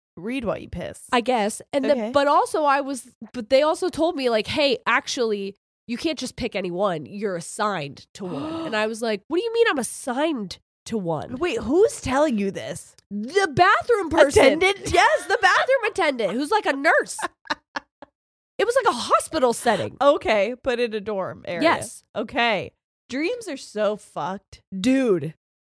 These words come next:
Speaker 1: And it's funny because when you're in it, you don't even question it. You're like, "This is right."
Speaker 2: Well, I'm
Speaker 1: Yes.
Speaker 2: questioning it.
Speaker 1: Okay.
Speaker 2: I'm, I'm
Speaker 1: Well,
Speaker 2: starting
Speaker 1: that's
Speaker 2: to
Speaker 1: what
Speaker 2: be like, "Hey, what the fuck is happening
Speaker 1: Do you know
Speaker 2: here?"
Speaker 1: what that means, I think? I think that means
Speaker 2: I can
Speaker 1: you're
Speaker 2: lucid
Speaker 1: sta-
Speaker 2: dream.
Speaker 1: Yes,
Speaker 2: Yes.
Speaker 1: because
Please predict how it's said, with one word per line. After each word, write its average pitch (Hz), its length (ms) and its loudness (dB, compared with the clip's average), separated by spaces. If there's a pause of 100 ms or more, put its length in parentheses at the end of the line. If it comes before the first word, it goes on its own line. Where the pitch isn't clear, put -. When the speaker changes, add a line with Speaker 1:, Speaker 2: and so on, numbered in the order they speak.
(120)
Speaker 1:
And 294 180 0
it's 330 160 -12
funny 339 300 -4
because 269 280 -6
when 277 160 -6
you're 285 140 -8
in 269 220 -8
it, 240 100 -8
you 208 100 -6
don't 262 200 0
even 240 160 -4
question 208 400 -4
it. 156 100 -6
You're 180 140 -4
like, 190 200 -2
"This 220 220 0
is 180 160 -6
right." 151 320 -4
Speaker 2:
Well, 330 160 2
I'm 349 80 -4
Speaker 1:
Yes. 320 340 4
Speaker 2:
questioning 330 520 0
it. 147 200 -12
Speaker 1:
Okay. 226 160 2
Speaker 2:
I'm, 349 140 6 (220)
I'm 285 180 2
Speaker 1:
Well, - 40 -10
Speaker 2:
starting 285 440 4
Speaker 1:
that's 359 140 -2
Speaker 2:
to 370 60 2
Speaker 1:
what 330 100 4
Speaker 2:
be 311 120 0
like, 233 220 0
"Hey, 285 300 0
what 240 220 -4
the 381 60 -4
fuck 277 280 -4
is 254 100 -8
happening 185 400 -6
Speaker 1:
Do 220 80 -8
you 220 60 -4
know 220 80 -2
Speaker 2:
here?" 226 60 -2
Speaker 1:
what 247 80 -6
that 202 120 -4
means, 175 300 -10
I 226 100 -8
think? 285 300 -10
I 190 100 -6
think 233 200 -8
that 208 120 -4
means 196 120 -4
Speaker 2:
I - 20 -2
can 220 160 -2
Speaker 1:
you're 220 60 -2
Speaker 2:
lucid 208 300 -2
Speaker 1:
sta- 180 100 -8
Speaker 2:
dream. 185 140 -2
Speaker 1:
Yes, 185 380 -2
Speaker 2:
Yes. 180 140 -4
Speaker 1:
because 214 360 0